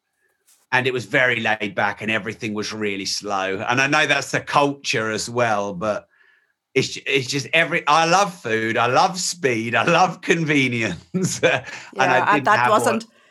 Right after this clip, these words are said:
Speaker 2: that didn't work there, did it?
Speaker 1: No.
Speaker 2: <laughs> Yeah.
Speaker 1: No, but not, not criticizing. It was just, that for me just wasn't, it was my worst holiday. <laughs>
Speaker 2: Okay. That's fair enough. You know, there, that's, there is one, there's always one.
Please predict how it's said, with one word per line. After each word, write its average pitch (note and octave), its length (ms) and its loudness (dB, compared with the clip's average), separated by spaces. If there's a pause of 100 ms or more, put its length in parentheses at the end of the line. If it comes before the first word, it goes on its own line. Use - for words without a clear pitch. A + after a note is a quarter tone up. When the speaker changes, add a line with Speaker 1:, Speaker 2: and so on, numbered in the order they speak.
(140)
Speaker 2:
that A#3 180 0
didn't B3+ 240 2
work A#3 320 2
there, F#3 240 2
did G#3 200 -2
it? E3+ 340 -6
Speaker 1:
No. G2+ 540 0
Speaker 2:
<laughs> - 40 -20 (240)
Yeah. F3 140 -4 (160)
Speaker 1:
No, E3 80 -2
but F3+ 140 -6
not, F#3 260 2
not E3+ 400 0
criticizing. B2+ 1160 -4 (960)
It A#2+ 120 -4
was A#2 60 -18
just, A#2+ 300 -14 (200)
that B2 280 -2
for A2+ 80 -4
me G#2 220 -6
just - 200 -20
wasn't, - 340 -20 (280)
it - 60 -20
was F#2+ 200 -20
my D#2+ 120 -8
worst C#2+ 280 -12
holiday. - 380 -20 (160)
<laughs> - 300 0
Speaker 2:
Okay. G#3 500 2 (760)
That's - 360 -2
fair F#3+ 240 4
enough. D#3+ 460 0
You G3+ 80 0
know, G#3+ 180 0
there, A3+ 100 0
that's, A3 220 -2
there G#3+ 300 -2
is C4 200 0
one, G#3 280 4
there's G3+ 180 0
always A3+ 400 0
one. A3 300 0